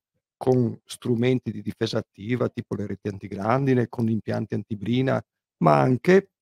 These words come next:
ehm, se pensiamo alla siccità, con colture più resistenti o con,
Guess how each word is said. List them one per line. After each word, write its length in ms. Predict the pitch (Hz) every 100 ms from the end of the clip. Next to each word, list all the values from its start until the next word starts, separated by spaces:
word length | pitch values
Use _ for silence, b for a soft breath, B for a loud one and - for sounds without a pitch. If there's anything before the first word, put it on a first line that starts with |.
| -
ehm, 220 | 127 113
se 180 | - -
pensiamo 420 | 117 110 131 120
alla 120 | 110
siccità, 580 | - - 156 - 127 156
con 240 | - 135 123
colture 580 | - 147 - 123 143 165
più 160 | -
resistenti 840 | 123 110 113 - 131 135 143 - 110 _ _ -
o 80 | 113
con, 440 | - 139 131 120